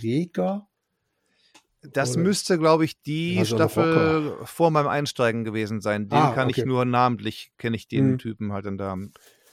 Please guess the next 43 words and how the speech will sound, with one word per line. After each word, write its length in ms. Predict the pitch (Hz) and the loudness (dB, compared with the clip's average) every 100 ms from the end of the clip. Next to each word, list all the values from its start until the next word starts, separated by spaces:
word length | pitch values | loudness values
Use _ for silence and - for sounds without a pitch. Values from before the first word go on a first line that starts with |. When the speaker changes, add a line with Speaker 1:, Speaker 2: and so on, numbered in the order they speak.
| _ | _
Speaker 1:
Ja, 200 | 123 120 | 2 2
Speaker 2:
Hm. 200 | 120 123 | 0 -6
Speaker 1:
ich 160 | 131 143 | -4 -2
hab 100 | 143 | 2
den 140 | 147 | 2
schon 140 | 143 | 4
nicht 160 | 131 131 | 4 4
mehr 80 | 135 | 2
mitgekriegt. 500 | 135 - 147 - 147 | 2 0 -4 -2 -2
Ich 120 | 131 | -2
hab 220 | 127 123 139 | -4 -4 -2
nur 120 | 131 | 0
die 100 | 127 | 0
Single 540 | - 139 143 120 123 | -2 2 4 4 0
dann, 360 | 120 120 120 135 | -2 -2 -2 -8
ähm, 380 | - 120 117 110 - | -2 0 0 -2 -4
ein 460 | 131 135 131 120 | 2 2 0 -2
halbes 360 | 120 147 143 - | 0 2 0 -2
Jahr, 200 | 110 120 | 0 0
nachdem 340 | 123 - 123 | -2 -2 0
er 60 | 123 | 2
gewonnen 360 | 117 113 127 | 2 0 0
hat, 240 | 117 113 - _ - - _ _ _ | -2 -4 -8 _ -20 -20 _ _ _
für 560 | - 113 113 107 113 - | -4 2 2 2 -2 0
einen 220 | 110 147 | 0 2
Euro 320 | 110 139 117 | 4 4 4
oder 200 | 113 110 | 0 0
sowas 240 | 107 107 | 0 -2
im 80 | 104 | -4
Grabbeltisch 520 | 98 95 123 - 110 | -8 -4 -2 -2 -4
irgendwo 280 | 123 110 107 | -4 -2 -2
gesehen 340 | 104 101 101 107 | -4 -2 -2 -2
und 60 | |
gedacht, 260 | 104 98 - | -4 -6 -8
"Hm, 220 | 123 120 - | -10 -10 -10
okay, 240 | 117 - 123 | -14 -2 0
<laughs> 180 | 98 - | 0 0
das 60 | |
war's 260 | 120 117 - | 0 -2 -4
dann 220 | 117 104 | -4 -4
wohl." 260 | 104 127 - - - - - _ _ _ | -4 -4 -6 -18 -20 -20 -20 _ _ _
Aber 280 | - 95 92 107 | -10 -8 -8 -10
ja. 160 | 98 | -12